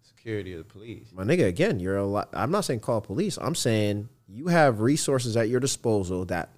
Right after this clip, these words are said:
Speaker 2: me, people like me and you don't have, like security, A K A, you know, and you have the ability to use this resource
Speaker 1: So now,
Speaker 2: to get yourself out of a
Speaker 1: so now
Speaker 2: situation.
Speaker 1: peep this scenario. He does that.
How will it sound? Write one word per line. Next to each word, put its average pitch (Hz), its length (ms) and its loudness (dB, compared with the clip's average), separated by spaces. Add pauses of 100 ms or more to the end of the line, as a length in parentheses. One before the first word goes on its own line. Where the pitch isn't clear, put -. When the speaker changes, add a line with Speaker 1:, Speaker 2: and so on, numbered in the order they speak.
(160)
Speaker 2:
me, 104 180 -6
people 120 360 -2
like 107 140 2
me 123 220 2
and 123 100 0
you 131 120 2
don't 120 260 2
have, 92 300 -2 (120)
like 98 300 -2
security, 117 720 4 (140)
A 95 100 -6
K 139 140 0 (260)
A, 113 80 -8 (340)
you 104 180 -2
know, 98 240 -2 (300)
and 95 560 0 (680)
you 120 160 2
have 135 360 6
the 110 140 2
ability 104 680 6
to 95 280 2
use 127 460 2
this 110 220 4
resource 98 500 0
Speaker 1:
So - 60 -12
now, 120 180 -6 (180)
Speaker 2:
to 113 120 4
get 107 280 6
yourself 131 460 6
out 120 140 6
of 107 80 0
a 110 40 0
Speaker 1:
so 123 120 2
now 117 40 2
Speaker 2:
situation. 117 480 2
Speaker 1:
peep 131 80 -14
this 156 140 -6
scenario. 104 580 -6 (100)
He 107 120 -12
does 113 360 2
that. 110 400 2